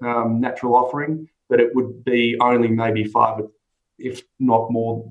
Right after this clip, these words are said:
percent of their meat case. So if they're gonna allocate any labour, they would allocate it to commodity type items where they're cutting a lot of meat, um, and it's, uh, you know, they're getting more, um,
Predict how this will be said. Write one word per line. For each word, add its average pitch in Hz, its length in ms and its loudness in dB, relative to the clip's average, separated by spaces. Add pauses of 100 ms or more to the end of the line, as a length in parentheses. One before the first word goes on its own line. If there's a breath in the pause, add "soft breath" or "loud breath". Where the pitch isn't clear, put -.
(120)
percent 117 400 -2
of 107 120 0
their 107 140 0
meat 107 260 -2
case. 104 300 -4
So 107 480 2 (420 loud breath)
if 127 140 -6
they're 123 100 2
gonna 131 180 2
allocate 123 460 2
any 113 200 4
labour, 117 380 4
they 107 80 4
would 107 140 2
allocate 113 480 -2
it 107 100 0
to 107 200 -8
commodity 110 460 0
type 107 280 0
items 107 340 2
where 107 120 -4
they're 104 180 -4
cutting 107 220 -4
a 104 60 0
lot 113 380 6
of 110 160 -2
meat, 104 300 0 (360)
um, 104 500 0
and 101 380 -4
it's, - 380 -8
uh, 101 280 -4 (160)
you 104 60 -18
know, 101 80 -6
they're 107 100 0
getting 104 320 0
more, 104 400 4 (460)
um, 117 420 -8